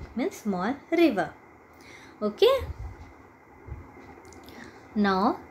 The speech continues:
next stanza. "I shouted, 'Ted, for I can run with my high top boots and raincoat on, to every puddle and runlet and pool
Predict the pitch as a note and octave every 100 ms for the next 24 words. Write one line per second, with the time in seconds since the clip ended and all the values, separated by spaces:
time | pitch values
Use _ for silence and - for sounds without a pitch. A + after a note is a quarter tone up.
0 | - F#4+ A4 - C#4+ G#3+ F3+ D#3+ D#3 -
1 | - - - - - - F#4 G#4 A4+ B4
2 | C5 C5 F#4+ - F4 C#4+ G3 - - -
3 | - - - - C#4 A3 F#3+ - C#4 A4
4 | G#4+ F4 C4 G#3+ F#3 G3 E3+ D#3+ - -
5 | - - C4 F#4 G#4 G4+ G4 F4 F#4 B4+
6 | B4 E4+ B3 F#3 F#3 G#3 D#4+ B4 - _
7 | - G3 A3 G4+ A#3+ F#3 F3+ E3+ - C4
8 | A#4 - G#3+ G3 F3 E3 - - - -
9 | - - G4 G4+ - D4 G4 B4+ - C#5+
10 | B4+ D4 G#3+ - - - - - - -
11 | - F3+ D#3+ G#3 F4+ - D4+ F#4+ A#4 C#4+
12 | G#3+ G3 A#3 G4+ B4+ A#4+ - G#3 G3+ G3+
13 | - E4 F4 C4+